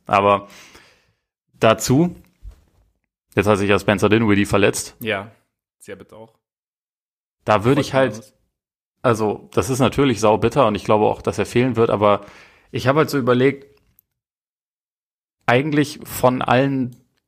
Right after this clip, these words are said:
Speaker 1: wichtigen Spielern war er wahrscheinlich derjenige, der am entbehrlichsten war, oder? Also auch wenn das ein bisschen, bisschen hart klingt und so, ist es,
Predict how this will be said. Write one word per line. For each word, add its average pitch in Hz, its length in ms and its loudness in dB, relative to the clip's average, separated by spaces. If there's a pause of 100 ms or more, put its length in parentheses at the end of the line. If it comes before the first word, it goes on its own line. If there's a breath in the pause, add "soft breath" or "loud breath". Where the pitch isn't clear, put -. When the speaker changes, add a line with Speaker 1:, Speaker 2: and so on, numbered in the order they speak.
(180)
Speaker 1:
wichtigen 135 560 -4
Spielern 143 500 -2
war 117 160 2
er 117 160 2
wahrscheinlich 120 400 0
derjenige, 117 460 0
der 107 140 2
am 107 100 -2
entbehrlichsten 107 520 0
war, 92 140 2
oder? 135 300 0
Also 104 220 0
auch 92 180 2
wenn 101 100 0
das 98 180 0
ein 110 60 -8
bisschen, 98 420 -2
bisschen 101 280 -6
hart 104 240 0
klingt 113 280 -4
und 95 120 -6
so, 92 140 0
ist 95 80 -2
es, 95 220 -4